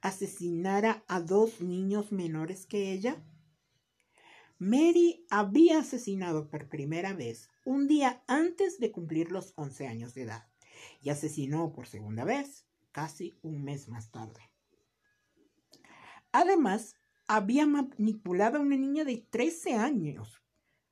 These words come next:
es decir, a una niña dos años mayor que ella, para que ésta la ayudara. Con el fin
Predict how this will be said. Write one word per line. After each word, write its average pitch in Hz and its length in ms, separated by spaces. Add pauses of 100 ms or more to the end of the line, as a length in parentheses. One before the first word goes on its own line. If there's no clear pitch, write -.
(320)
es 160 160
decir, 262 540 (720)
a 170 100
una 185 220
niña 269 400
dos 220 520
años 220 460
mayor 120 460
que 127 100
ella, 110 500 (640)
para 165 260
que 139 240
ésta 147 280
la 113 100
ayudara. 110 560 (1400)
Con 285 220
el 269 120
fin 381 200